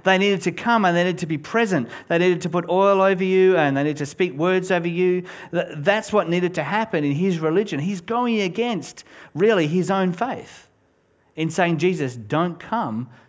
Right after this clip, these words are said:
to my house." He was a man that ordered around a hundred soldiers. He gave a command and they did what they were told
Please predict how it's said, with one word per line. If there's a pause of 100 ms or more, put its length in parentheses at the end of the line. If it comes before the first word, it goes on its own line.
(120)
to
my
house." (360)
He
was
a
man
that
ordered
around (180)
a
hundred
soldiers.
He
gave
a
command
and
they
did
what
they
were
told